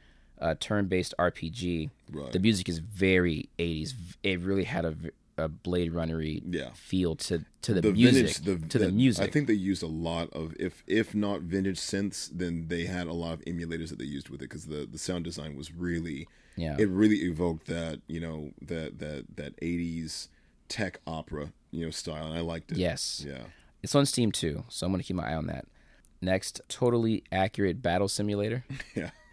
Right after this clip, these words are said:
Speaker 1: Did you watch any gameplay on that?
Speaker 2: I did. I, I, I actually caught a piece of the, uh, the, the, the demo for that.
Speaker 1: Yeah, it looks silly. So you, you pretty much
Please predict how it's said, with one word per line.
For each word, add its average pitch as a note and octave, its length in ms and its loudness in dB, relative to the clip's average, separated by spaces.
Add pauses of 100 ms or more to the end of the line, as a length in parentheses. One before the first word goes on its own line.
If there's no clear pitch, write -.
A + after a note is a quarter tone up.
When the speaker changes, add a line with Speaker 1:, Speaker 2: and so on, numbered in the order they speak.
(480)
Speaker 1:
Did G2 160 0
you G#2+ 80 2
watch G#2 240 4
any F#2+ 100 0
gameplay F#2+ 300 0
on G2 60 0
that? G#2 120 0
Speaker 2:
I B2+ 140 4
did. C3+ 260 6
I, A#2+ 140 0
I, A#2+ 300 2
I A2 220 0
actually G#2+ 220 0
caught F#2+ 240 -2
a F2 60 -4
piece F#2 320 -2
of E2+ 100 -8
the, E2 240 -8
uh, B1 320 -10 (140)
the, D#2 440 -8
the, D#2 220 -10
the D#2 140 -10
demo E2 340 -6
for - 240 -12
that. A#1+ 300 -14 (220)
Speaker 1:
Yeah, D#2 220 0
it E2+ 40 0
looks F2 200 -2
silly. D2 360 -4
So - 140 -2
you, F#2 180 2
you F2 180 -6
pretty A#2 160 0
much G#2 360 2